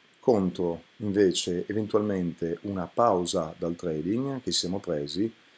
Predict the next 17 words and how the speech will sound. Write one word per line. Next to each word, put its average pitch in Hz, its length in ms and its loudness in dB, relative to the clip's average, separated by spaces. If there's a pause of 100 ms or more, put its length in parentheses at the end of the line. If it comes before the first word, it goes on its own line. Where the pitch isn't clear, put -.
(180)
per 76 160 -4
vedere 101 440 4
se 87 280 2
ci 90 140 -4
saranno 87 580 -2
violazioni 90 540 -2
di 82 60 -6
swing 90 280 -4
inversi 82 760 -2
e 87 100 -14
quindi 87 380 -4
possibilità 98 420 -2
di 90 80 -2
andare 87 240 -4
short, 78 520 -6 (500)
piuttosto - 460 0
che, 82 300 0